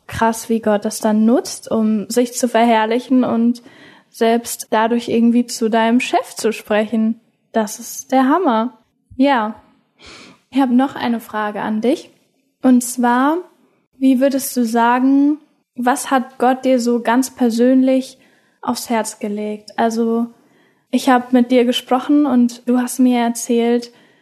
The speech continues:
was dir wichtig geworden ist und wo du so den Eindruck hattest, das möchte Gott von dir.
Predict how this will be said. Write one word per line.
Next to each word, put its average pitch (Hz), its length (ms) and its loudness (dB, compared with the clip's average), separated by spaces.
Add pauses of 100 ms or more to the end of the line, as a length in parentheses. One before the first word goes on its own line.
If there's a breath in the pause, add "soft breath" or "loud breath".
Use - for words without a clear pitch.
(160 soft breath)
was 233 280 -2
dir 247 240 4
wichtig 240 380 -2
geworden 214 500 0
ist - 200 -6
und 226 160 -2
wo 226 120 -2
du 233 100 -2
so 233 140 -2
den 226 160 -2
Eindruck 233 480 -2
hattest, 233 560 -2 (520 soft breath)
das - 260 0
möchte 254 360 2
Gott 220 220 -2
von 220 260 0
dir. 220 340 2